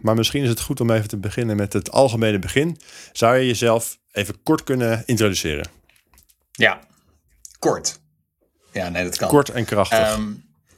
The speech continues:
Speaker 2: kort en krachtig. Ja, ik ben, eh, Zeger. Hallo alle luisteraars. Eh, dank jullie wel dat jullie vandaag meeluisteren. En, ehm, ja, ik, ehm,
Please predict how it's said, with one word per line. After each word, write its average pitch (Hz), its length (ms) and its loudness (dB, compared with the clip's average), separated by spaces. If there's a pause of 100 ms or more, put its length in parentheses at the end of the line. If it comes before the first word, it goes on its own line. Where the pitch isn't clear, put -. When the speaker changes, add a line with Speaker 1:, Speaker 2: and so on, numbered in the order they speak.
Speaker 2:
kort 113 180 -10
en 107 80 -2
krachtig. - 520 -10 (800)
Ja, 117 180 4
ik 120 180 -6
ben, 104 220 2
eh, 90 200 -2
Zeger. 92 560 -6
Hallo 87 400 -4
alle 85 220 -6
luisteraars. 85 720 -6
Eh, 90 260 -14
dank 85 180 -10
jullie 87 160 -8
wel 85 80 -6
dat 80 120 -10
jullie 90 180 -10
vandaag 85 240 -10
meeluisteren. 90 600 -10 (180)
En, 113 240 2
ehm, 110 420 0 (840)
ja, 110 220 0
ik, 127 280 -2
ehm, 117 680 -2